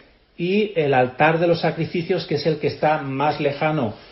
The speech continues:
al lugar santísimo y el que estaba más cercano a la puerta de entrada, por eso l-, el don de lenguas conecta la puerta con ese altar de los sacrificios a la entrada, ¿vale? Así que, eh,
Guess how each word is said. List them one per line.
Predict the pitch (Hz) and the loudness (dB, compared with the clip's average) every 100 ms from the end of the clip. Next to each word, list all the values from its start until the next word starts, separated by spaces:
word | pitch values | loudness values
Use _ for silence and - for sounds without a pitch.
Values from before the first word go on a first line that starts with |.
| - - | -14 -4
al | 117 | 0
lugar | 120 135 | 2 2
santísimo | 156 147 190 170 190 185 | 0 0 -2 -2 0 0
y | 143 | 0
el | |
que | 120 | 0
estaba | - 139 139 | 0 0 0
más | 143 143 | -2 -2
cercano | 135 151 156 | -2 0 4
a | 143 | 4
la | 123 120 | 4 4
puerta | 151 151 147 | 4 6 6
de | 147 | 4
entrada, | 143 156 156 151 | 2 2 2 2
por | 131 | 2
eso | 139 - 156 160 - - - | 2 2 2 0 -4 -18 -4
l-, | 120 120 120 120 | 0 0 0 -2
el | 110 | 0
don | 120 139 | 0 2
de | 135 | 2
lenguas | 143 147 147 | 2 2 2
conecta | - 127 135 151 | 2 0 0 2
la | 143 131 | 2 2
puerta | - 147 139 160 156 | 4 4 4 -2 0
con | 139 127 | 0 0
ese | 127 147 | 0 0
altar | 135 - 135 143 160 - - - - | -2 -2 0 0 -2 -10 -20 -20 -10
de | 120 | -4
los | 117 110 | -2 0
sacrificios | 120 123 107 127 139 123 | -2 -2 -6 -4 -4 -2
a | 117 | 0
la | 107 | -2
entrada, | 104 98 82 82 | -2 -4 -4 -2
¿vale? | 104 143 - - - - - - - | -2 -2 -6 -12 -20 -20 -20 -20 -8
Así | 117 - 151 | -6 -2 -4
que, | 156 165 170 - | 2 4 6 4
eh, | 123 120 117 113 110 101 90 | 0 2 2 2 0 0 -4